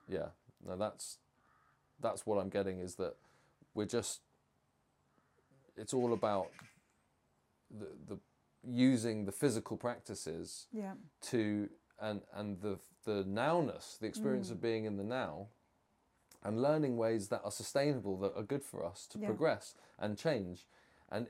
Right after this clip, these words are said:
Speaker 1: and if we're able to change in any moment, if we're able to change our identity and, uh, change our job and not feel anything associated with that, then we're gonna be fine.
Speaker 2: Mm.
Speaker 1: But if we don't learn the, the, the techniques of transition, then we're stuck. And actually what you're asking is,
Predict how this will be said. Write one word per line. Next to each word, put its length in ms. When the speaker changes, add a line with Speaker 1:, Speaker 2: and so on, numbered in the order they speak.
Speaker 1:
and 100
if 140
we're 240
able 280
to 120
change 520
in 140
any 180
moment, 380
if 140
we're 120
able 220
to 100
change 300
our 160
identity 600
and, 100
uh, 60
change 340
our 80
job 360
and 120
not 180
feel 420
anything 460
associated 600
with 120
that, 240
then 120
we're 80
gonna 160
be 100
fine. 460
Speaker 2:
Mm. 160
Speaker 1:
But 80
if 140
we 80
don't 320
learn 240
the, 100
the, 240
the 60
techniques 500
of 100
transition, 680
then 140
we're 100
stuck. 440
And 120
actually 340
what 160
you're 220
asking 360
is, 260